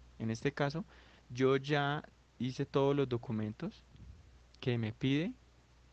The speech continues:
esta oferta para poder cargarlos. Como bien, eh, pueden observar, son bastantes, no todas las entidades piden tantos requisitos, ya les voy a explicar por qué. En este caso, sin más preámbulo, entonces vamos a cargar los documentos.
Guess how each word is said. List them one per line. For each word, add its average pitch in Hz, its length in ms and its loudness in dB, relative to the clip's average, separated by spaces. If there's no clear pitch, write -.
esta 120 320 0
oferta 147 460 0
para 117 240 -2
poder 104 320 -4
cargarlos. 123 720 -4
Como 110 260 -4
bien, 113 320 -2
eh, 123 520 -2
pueden 127 240 2
observar, 104 500 -4
son 123 320 -2
bastantes, 120 760 -2
no 120 320 0
todas 135 640 -2
las 120 180 -4
entidades 113 460 -6
piden 120 260 -6
tantos 120 320 -8
requisitos, 117 600 -8
ya 107 140 0
les 107 120 2
voy 104 140 0
a 110 40 0
explicar 101 380 -6
por - 200 -12
qué. - 120 -14
En 117 100 0
este 170 200 2
caso, 160 260 2
sin 147 160 -2
más 120 180 0
preámbulo, 143 400 2
entonces 120 320 -6
vamos 123 240 -4
a 120 60 -6
cargar 104 260 -12
los 101 100 -8
documentos. - 540 -12